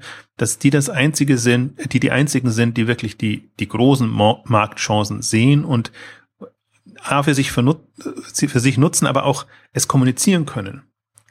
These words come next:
Also der Pitch ist, ist zwar schlimm, wenn man sagt, konkrete Marktzahlen oder konkrete Potenziale gebe ich dir nicht,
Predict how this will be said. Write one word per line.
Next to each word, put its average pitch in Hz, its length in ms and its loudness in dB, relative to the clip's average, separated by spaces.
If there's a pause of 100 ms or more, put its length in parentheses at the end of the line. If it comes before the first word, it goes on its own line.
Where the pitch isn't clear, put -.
(100)
Also 127 200 0
der 131 220 -2
Pitch - 340 -4
ist, - 460 -2 (500)
ist 139 200 -2
zwar 117 160 0
schlimm, 147 480 0 (120)
wenn 110 140 0
man 110 140 0
sagt, - 560 -4 (1700)
konkrete 139 360 0
Marktzahlen 131 500 -2
oder 117 120 -4
konkrete 131 340 -4
Potenziale 120 720 -2
gebe 165 200 0
ich 160 60 -4
dir 135 140 -2
nicht, 143 300 -4